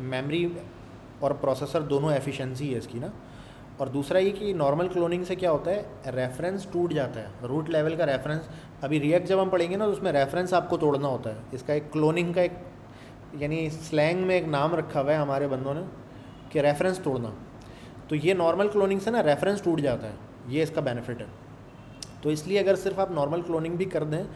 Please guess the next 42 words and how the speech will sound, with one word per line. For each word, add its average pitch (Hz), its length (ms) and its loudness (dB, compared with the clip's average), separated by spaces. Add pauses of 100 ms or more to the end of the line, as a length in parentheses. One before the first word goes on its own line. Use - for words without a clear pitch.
(320)
तो 170 100 -4
काम 151 300 2
आपके 175 240 2
बहुत 151 200 0
सारे 165 180 0
इसमें 160 240 -4
भी 175 80 -4
हो 135 120 0
जाते 113 280 -4
हैं। 113 160 -8
deep 170 220 -2
cloning 180 300 2
की 180 80 4
ज़रूरत 156 240 2
हमें 190 300 -4 (800)
कम 208 200 2
पेश 170 220 0
आती 135 240 0
है, 208 100 0
बहुत 165 220 0
ज़्यादा 147 260 2
ज़रूरत 147 320 -2
हमें 147 180 -4
नहीं 143 220 -2
पड़ती। 117 320 -4 (300)
अच्छा, 139 140 -2
इसने 156 240 0
सवाल 180 340 6
किया 196 200 2
है 208 60 2
कि 202 100 4
what 170 300 4
is 202 160 6
the 196 140 6
most 185 300 2
efficient 180 460 2
way 165 180 2
to 180 160 0
deep 156 300 0
cloning 170 380 4
an 240 180 0 (480)
object? 131 460 -2